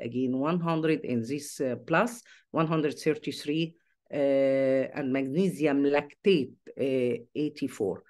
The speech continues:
I think maybe most of this, uh, we have only this. This is the Calmag, which contain already calcium,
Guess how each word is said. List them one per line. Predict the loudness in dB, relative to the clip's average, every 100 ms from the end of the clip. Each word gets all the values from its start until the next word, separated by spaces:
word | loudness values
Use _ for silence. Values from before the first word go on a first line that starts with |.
| _ _ _ -16
I | -14
think | -4 -4 -2
maybe | -2 0 0 0
most | 0 -2 -4
of | -6
this, | -6 -8 -4
uh, | -4
we | -2 -4 -6
have | -6 -8 -4
only | -4 -2 -2 -2 -2 -4 -4
this. | -4 -6 -8 _ -20 _ -8
This | -8 -6
is | -6
the | -4 -6
Calmag, | -2 0 0 -2 -2 -4
which | -6 -6 -8
contain | -6 -6 -2 0 0
already | 0 -2 -2 -2 -4
calcium, | -4 -4 -4 -4 -2 -2 -4